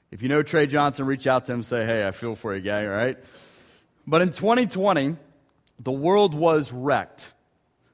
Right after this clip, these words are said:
We know this. We all lived through it. covid and everything that came with it, from shutdowns to isolations to cancellations and mandates and political everything,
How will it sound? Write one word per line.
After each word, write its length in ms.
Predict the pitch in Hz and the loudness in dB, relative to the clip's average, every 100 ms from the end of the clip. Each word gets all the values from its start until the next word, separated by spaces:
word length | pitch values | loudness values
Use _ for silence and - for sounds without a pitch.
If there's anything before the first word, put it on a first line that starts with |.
| - | -6
We 140 | 202 | 0
know 180 | 202 120 | 2 0
this. 500 | 104 147 202 - - _ | -2 -6 -6 -16 -20 _
We 100 | 127 | 2
all 160 | 160 180 | 6 6
lived 240 | 160 143 | 6 0
through 220 | - 120 135 | -2 -4 -4
it. 260 | 208 - _ _ _ _ _ _ _ _ _ - | -4 -14 _ _ _ _ _ _ _ _ _ -2
covid 500 | 214 226 226 240 220 | 4 4 8 8 8
and 220 | 180 165 - | 2 -2 -6
everything 840 | 214 233 196 240 233 180 220 214 202 | -2 -2 0 -2 -2 -2 -2 -2 -2
that 180 | 196 | -4
came 280 | - 175 175 | 0 0 2
with 200 | 160 147 | 0 -2
it, 180 | 117 - | -4 -4
from 280 | 143 139 120 - _ - | -2 -2 -2 -10 _ -16
shutdowns 880 | - - 233 - 160 139 117 107 - | -6 4 4 4 2 2 2 -4 -8
to 160 | - | -2
isolations 920 | 160 185 - 180 180 190 - 123 104 | 0 0 2 6 6 4 -2 -8 -8
to 60 | - | -12
cancellations 960 | - 185 190 - 147 127 120 123 110 123 | -4 -2 -2 -2 0 0 -2 -6 -8 -4
and 160 | 123 | -2
mandates 560 | 143 185 185 151 127 135 | -2 -2 0 0 0 -2
and 120 | 123 | -6
political 560 | - 160 190 185 185 156 - - | -2 0 2 2 0 -2 -10 -4
everything, 680 | 247 175 170 143 120 131 | 0 0 2 -2 0 -4